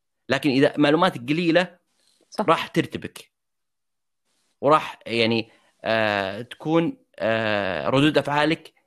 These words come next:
Speaker 1: حادة شوي. وال-، والنقاط الثلاث اللي قلتها كلها
Speaker 2: أتفق.
Speaker 1: تقريبًا، وش معناتها؟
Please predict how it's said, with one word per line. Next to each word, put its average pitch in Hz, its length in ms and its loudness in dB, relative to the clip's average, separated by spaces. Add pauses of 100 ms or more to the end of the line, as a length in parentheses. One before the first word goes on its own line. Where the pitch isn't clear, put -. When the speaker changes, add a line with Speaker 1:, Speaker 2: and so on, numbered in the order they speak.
(400)
Speaker 1:
حادة 92 600 -4
شوي. 92 420 -6 (1900)
وال-، 151 360 2
والنقاط 170 680 2
الثلاث 175 320 -2
اللي 156 100 -2
قلتها 156 220 -2
كلها 151 300 -2
Speaker 2:
أتفق. 143 160 -2
Speaker 1:
تقريبًا، 165 360 0 (840)
وش 143 140 -6
معناتها؟ 139 680 0